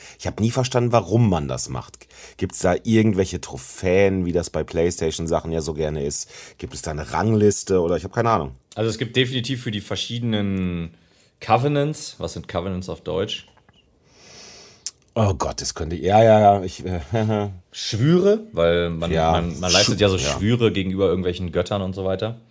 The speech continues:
Speaker 2: Und da gibt's, glaub ich, für jeden Schwur zu jedem einzelnen Gott, den man leistet, gibt, kriegt man, bekommt man auch solche Bücher.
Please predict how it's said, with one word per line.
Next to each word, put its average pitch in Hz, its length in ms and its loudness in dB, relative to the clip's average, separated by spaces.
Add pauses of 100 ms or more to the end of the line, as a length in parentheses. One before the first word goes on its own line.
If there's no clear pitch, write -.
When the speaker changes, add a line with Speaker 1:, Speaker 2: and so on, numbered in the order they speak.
(960)
Speaker 2:
Und 95 260 4
da 98 80 6
gibt's, - 540 -2
glaub 107 160 4
ich, 107 140 -2
für - 200 -2
jeden 117 560 4
Schwur 120 880 6 (120)
zu - 120 -10
jedem 98 560 0
einzelnen 95 500 0
Gott, - 320 2
den 90 120 0
man 87 100 0
leistet, 85 460 2 (240)
gibt, 85 240 -8
kriegt - 180 -10
man, 92 160 2
bekommt 90 220 0
man 85 80 0
auch 85 80 2
solche 80 240 -4
Bücher. 78 500 -4